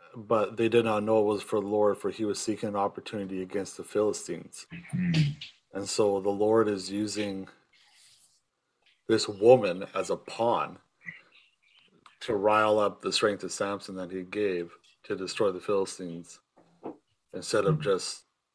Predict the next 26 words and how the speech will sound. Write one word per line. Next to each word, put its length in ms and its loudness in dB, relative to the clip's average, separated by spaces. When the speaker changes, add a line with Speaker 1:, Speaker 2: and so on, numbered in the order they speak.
Speaker 1:
riling 460 0
up 220 -4
Samson. 640 -6
Like, 140 2
does 140 -2
Samson 400 0
really 300 4
need 460 0
this 540 2
motivation 840 0
to, 400 2
to 80 -2
go 280 4
after 260 0
them? 380 -2
Could 160 -2
the 100 2
Lord 240 4
not 200 -2
just 200 -14
put 160 -4
that 160 -2
desire 380 -4
in 80 -6
his 140 -8
heart? 400 -4